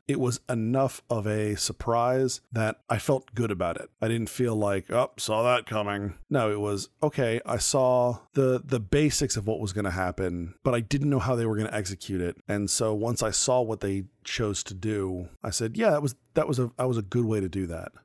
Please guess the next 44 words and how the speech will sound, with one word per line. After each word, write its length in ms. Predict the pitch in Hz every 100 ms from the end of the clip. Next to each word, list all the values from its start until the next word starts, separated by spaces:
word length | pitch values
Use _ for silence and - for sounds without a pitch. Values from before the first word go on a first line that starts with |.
| -
Um, 520 | 98 98 98 95 92 -
of 100 | 139
course, 200 | 165 135
based 340 | - 131 120 131
on 120 | 123
some 180 | 135 123
of 60 |
the 120 | 123
other 160 | 110 113
developments 800 | 107 90 104 107 98 101 101 -
in 160 | 98
the 60 | 95
film, 540 | - 147 147 143 139 _
you 100 | 131
know, 100 | 110
part 260 | - 156 147
of 100 | 139
it 140 | 139 -
is, 640 | 113 110 107 95 - - _
is, 180 | - 107 -
is 180 | 131 104
really 200 | 131 139
heartbreaking. 720 | 147 175 95 95 127 107 -
You 160 | - 95
know, 100 | 92
I 80 | 104
felt 260 | - 120
myself, 680 | 110 110 - 107 107 - - _ -
especially 460 | - 127 - 120
with 280 | 110 113 101
where 240 | 101 113 113
I 180 | 113
am 300 | 120 107 101
in 80 | 101
my 160 | 98 101
personal 480 | - 160 - 107 90
life, 320 | 82 90 - _
get 160 | 139 113
a 40 |
little 220 | 113 110
choked 380 | 98 - 101 -
up 180 | 95 85
over 320 | 87 78 76
it. 100 | 73